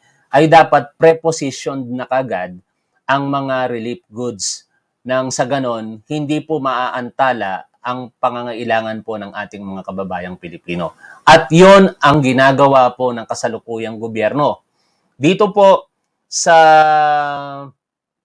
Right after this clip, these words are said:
thumbnail na ginamit po natin, ipakita ko lamang po sa inyo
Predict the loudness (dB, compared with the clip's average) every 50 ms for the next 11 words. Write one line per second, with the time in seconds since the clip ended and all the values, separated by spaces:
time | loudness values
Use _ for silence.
0 | _ _ _ _ _ _ _ _ _ _ _ _ _ _ _ _ _ _ _ _
1 | _ _ _ _ 2 2 2 2 -2 -8 -8 -6 -6 -6 -6 -8 -10 -10 -12 -10
2 | -8 -8 -8 -10 -10 -14 -18 _ -16 -16 -12 -8 -8 -8 -6 -6 -6 -8 -8 -8
3 | -14 -18 -20 -20 _ _ _ _ _ _ _ _ _ _ _ _ -14 -4 0 0
4 | 0 2 0 2 4 4 4 6 6 4 4 4 4 4 2 -2 -4 -4 -6 -6
5 | -4 -4 -6 -6 -6 -6 -6 -6 -6 -6 -6 -8